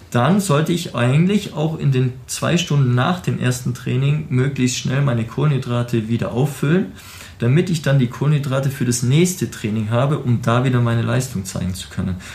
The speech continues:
Und es ist auch wissenschaftlich erwiesen, dass das was bringt, dass man möglichst bald nach dem Training, zwei Stunden danach, wieder die Kohlenhydrate zu mir, zu mir führe. Und dann eben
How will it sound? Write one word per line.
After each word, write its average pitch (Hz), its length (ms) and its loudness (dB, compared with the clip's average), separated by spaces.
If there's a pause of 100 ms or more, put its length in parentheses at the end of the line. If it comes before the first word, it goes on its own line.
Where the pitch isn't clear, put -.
(160)
Und - 100 -2
es 117 140 0
ist 117 120 -2
auch 123 240 -2
wissenschaftlich 139 600 0
erwiesen, 127 400 2
dass 120 320 -2
das - 260 -4
was 117 180 -2
bringt, 156 280 2
dass - 160 -4
man 113 160 -2
möglichst 139 500 -2
bald 139 360 2
nach - 220 0
dem 139 180 0
Training, 147 300 2 (220)
zwei 92 200 -4
Stunden - 280 -2
danach, 110 260 0 (380)
wieder 123 140 4
die 120 120 2
Kohlenhydrate 120 840 0
zu - 160 -4
mir, 123 120 2 (680)
zu 151 80 2
mir 127 160 2
führe. 117 440 0
Und 101 240 -6
dann 139 140 4
eben 156 480 2